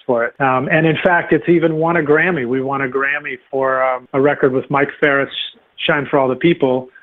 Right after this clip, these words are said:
because it was mixed in my studio. So it's really been a, like, this wonderful place,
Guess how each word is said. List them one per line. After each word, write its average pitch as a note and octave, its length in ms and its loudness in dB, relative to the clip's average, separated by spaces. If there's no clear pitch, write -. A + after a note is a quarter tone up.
because C3+ 240 2
it C#3 40 4
was B2+ 140 2
mixed F3+ 300 0
in A#2 80 -2
my G#2+ 160 -6
studio. A#2+ 420 2
So D3+ 140 2
it's D#3 160 0
really G#3 260 6
been E3+ 180 2
a, D3 100 2
like, D#3 240 -2
this C3+ 180 0
wonderful D#3+ 400 0
place, D3 360 2